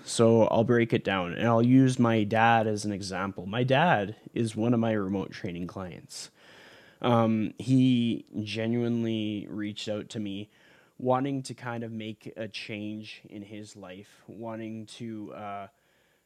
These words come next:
sort of keep himself healthy so that he would have the most abilities possible moving forward as he got older.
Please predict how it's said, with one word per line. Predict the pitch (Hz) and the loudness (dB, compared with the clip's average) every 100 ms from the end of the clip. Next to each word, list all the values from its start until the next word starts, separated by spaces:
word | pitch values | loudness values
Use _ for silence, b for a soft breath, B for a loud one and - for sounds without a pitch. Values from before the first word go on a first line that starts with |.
| _ _ _ _ _ | _ _ _ _ _
sort | - 139 135 | -8 -4 -2
of | 135 123 110 107 b b b b _ | -2 -6 -10 -20 b b b b _
keep | 170 160 | -12 -10
himself | 147 143 135 139 131 | -8 -8 -6 -6 -6
healthy | 113 110 110 113 | -8 -8 -8 -10
so | 107 - 104 | -10 -12 -14
that | 90 | -14
he | - 123 | -10 -8
would | 127 | -8
have | 117 113 110 104 | -8 -10 -10 -12
the | 98 | -12
most | 107 113 - | -10 -12 -12
abilities | 107 98 104 104 101 98 | -14 -12 -10 -10 -12 -16
possible | - 104 95 - 101 | -12 -12 -12 -14 -14
moving | 101 98 101 101 | -12 -12 -16 -18
forward | 101 98 95 - | -16 -14 -14 -16
as | 101 98 - | -16 -16 -14
he | 101 | -14
got | 92 92 | -12 -12
older. | 104 113 143 160 | -10 -10 -8 -10